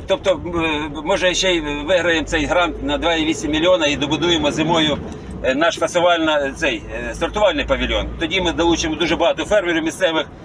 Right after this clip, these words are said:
тому що ми будемо, е, приймати помідори, е, ну, будь-, будь-які,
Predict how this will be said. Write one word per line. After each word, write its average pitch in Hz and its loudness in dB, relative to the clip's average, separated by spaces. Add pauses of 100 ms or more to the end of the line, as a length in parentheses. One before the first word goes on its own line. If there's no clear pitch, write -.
(240)
тому 170 0
що 180 0
ми 180 0
будемо, 170 2 (380)
е, 135 4
приймати 175 0
помідори, 165 2 (120)
е, 131 0
ну, 175 -2 (100)
будь-, 220 -8
будь-які, 214 -2